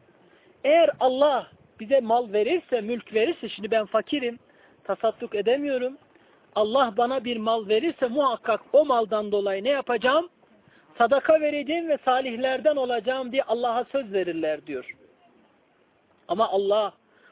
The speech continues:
onlara, diyor, fazlından verdiği zaman ne yaparlar?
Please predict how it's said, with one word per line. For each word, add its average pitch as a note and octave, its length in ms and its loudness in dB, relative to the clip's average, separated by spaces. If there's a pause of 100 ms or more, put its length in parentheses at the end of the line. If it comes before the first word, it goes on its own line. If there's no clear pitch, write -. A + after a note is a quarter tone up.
(140)
onlara, G#3 480 0
diyor, F#3+ 360 -4 (320)
fazlından F#3 800 -4
verdiği F3+ 420 -4
zaman E3 360 -6
ne G#3 60 -4
yaparlar? G3+ 600 0